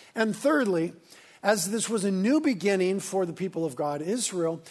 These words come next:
so the salvation event of Christ substituted for us is meant to be a totally new beginning for us as believers. That is to reset and mark then the entirety of our lives.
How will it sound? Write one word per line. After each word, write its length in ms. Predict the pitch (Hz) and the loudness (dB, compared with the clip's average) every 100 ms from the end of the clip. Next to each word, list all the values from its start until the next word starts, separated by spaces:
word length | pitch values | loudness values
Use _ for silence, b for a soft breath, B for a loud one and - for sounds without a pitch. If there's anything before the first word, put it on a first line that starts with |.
| B - | B -6
so 340 | - - 285 | 0 4 4
the 200 | 277 240 | 4 -2
salvation 760 | - 214 185 156 170 160 170 | 0 2 0 0 -2 -2 -6
event 460 | 147 113 165 262 185 | -8 -6 -4 -2 -4
of 120 | 143 | -8
Christ 400 | - 190 196 - | -4 -2 -2 -2
substituted 720 | 202 180 - 147 - 165 156 | -4 -4 -8 -10 -6 -4 -4
for 300 | - - 156 | -10 -6 -4
us 360 | 160 208 254 - B B | 0 0 0 -6 B B
is 200 | 185 151 | -6 -2
meant 220 | 185 202 | -2 -2
to 100 | 202 | -4
be 120 | 180 180 | -2 -2
a 60 | |
totally 800 | 160 - - 262 302 311 294 302 | -2 -10 -4 2 4 4 2 0
new 380 | 233 208 233 233 | 0 0 0 -2
beginning 920 | 180 220 165 156 170 220 226 220 208 B B | -2 -4 -4 -2 0 2 2 0 -2 B B
for 320 | - 202 - | -2 -2 0
us 380 | 196 202 - - B - | 0 0 -2 -8 B -4
as 180 | 190 147 | -4 -2
believers. 720 | 170 190 202 214 160 131 - | -2 2 2 0 -2 -8 -2
That 160 | 196 240 | 0 2
is 140 | 226 | 0
to 140 | - | 0
reset 1000 | 202 160 269 339 294 - - 196 160 - B B B | -2 0 4 4 4 2 2 2 0 -6 B B B
and 240 | 226 202 | -2 0
mark 460 | 190 240 285 311 - | 2 6 6 6 0
then 420 | 175 180 170 190 | -4 -2 -2 -2
the 160 | 185 208 | 0 0
entirety 880 | 220 214 - - 269 294 240 190 185 | 0 -4 -8 -2 0 2 2 2 2
of 140 | 180 | 4
our 140 | 208 | 4
lives. 720 | 208 247 254 180 139 - - | 4 4 4 2 -2 -8 -12